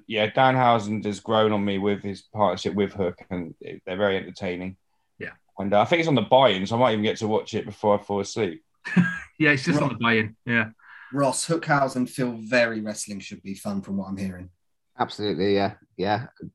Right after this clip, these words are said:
Speaker 4: Beautiful odd couple, very, um, Goldust and Booker T. Into it.
Speaker 3: I'm into it now.
Speaker 4: <laughs>
Speaker 3: Not that I wasn't before, but it was the one on the card that I didn't really understand, but, uh, I think I get a vibe for it now.
Speaker 1: It's a really good match to put on the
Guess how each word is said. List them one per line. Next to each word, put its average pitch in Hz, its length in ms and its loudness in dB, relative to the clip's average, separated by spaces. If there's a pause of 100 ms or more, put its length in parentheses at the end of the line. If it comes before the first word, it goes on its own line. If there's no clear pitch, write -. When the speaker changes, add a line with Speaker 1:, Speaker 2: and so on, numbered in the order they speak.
(140)
Speaker 4:
Beautiful 147 500 6
odd 127 260 4
couple, 113 640 0
very, 123 320 6
um, 110 440 0 (320)
Goldust 123 500 2
and 120 160 2
Booker 120 160 0
T. 107 400 -2 (420)
Into 120 280 2
it. 110 160 0 (520)
Speaker 3:
I'm 165 200 8
into 147 260 8
it 117 60 2
now. 113 320 2 (280)
Speaker 4:
<laughs> - 300 0
Speaker 3:
Not 185 160 6
that 165 120 4
I 151 60 2
wasn't 156 340 2
before, 139 380 2
but 135 120 2
it 139 80 -4
was 151 120 -2
the 151 60 -2
one 170 160 4
on 156 80 2
the 147 80 2
card 147 300 0
that 131 140 -6
I 135 220 0
didn't 143 200 4
really 139 180 0
understand, 131 760 -2
but, 113 160 -10
uh, 113 200 -10 (320)
I - 60 -20
think 113 200 -4
I 113 60 -10
get 107 160 -10
a - 20 -12
vibe 107 300 -12
for - 100 -16
it 107 80 -14
now. 110 240 -12 (240)
Speaker 1:
It's 139 160 -4
a 151 60 -2
really 180 220 6
good 135 200 2
match 131 260 0
to - 60 -16
put 143 240 4
on 131 300 4
the 107 400 2